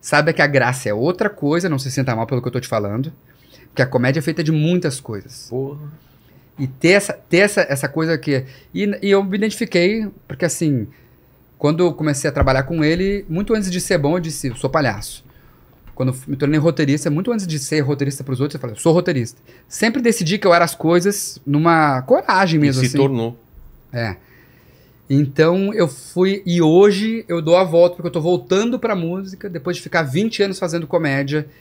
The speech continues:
Speaker 1: escrevendo, fazendo improvis-, comédia de improvisação, em companhias muito legais. Estudei demais, velho. Meu, tem, tem muito estofo, é, intelectual, teórico sobre improvisação,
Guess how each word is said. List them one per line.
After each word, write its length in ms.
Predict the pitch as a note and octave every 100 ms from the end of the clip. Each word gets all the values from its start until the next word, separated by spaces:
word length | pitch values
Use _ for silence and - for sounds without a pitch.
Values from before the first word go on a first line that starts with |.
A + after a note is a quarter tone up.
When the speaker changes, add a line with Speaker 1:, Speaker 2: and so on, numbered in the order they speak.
| _ -
Speaker 1:
escrevendo, 800 | - D3+ B2 B2+ C#3+ E3 D3 C3
fazendo 260 | C3 B2 C3
improvis-, 280 | C3 A#2 -
comédia 260 | B2 B2
de 80 | C3
improvisação, 840 | B2+ A#2 A#2 A2 - C3 D3 C#3 B2+ - - _ _
em 120 | C3+ A#2+ -
companhias 400 | B2+ C3 B2+ C3
muito 180 | C3+ C#3
legais. 560 | C3+ A#2+ A2+ C3 - _ _ _ _ _ _ _
Estudei 360 | - D3+ C#3 E3
demais, 480 | D3 E3+ D3 D3+ C3+
velho. 160 | B2+
Meu, 280 | D#3+ F#3 C#3+
tem, 400 | - - C#3+ F#3+
tem 280 | F#3+ - E3+
muito 520 | E3+ E3 F#3 A3 A3+
estofo, 720 | G3+ - D#3+ D#3+ - E3 C#3+ - _ _ _
é, 480 | A#2+ A#2+ A2+ A2 G2+ - - _ _ _ -
intelectual, 840 | A2+ A#2+ D3 C#3+ D3 C3 C3 D3 C3+
teórico 560 | C3+ C#3+ C3 D3+ D3+
sobre 240 | C3 D3 C3+
improvisação, 680 | C3+ A#2+ B2 B2+ A#2+ A#2+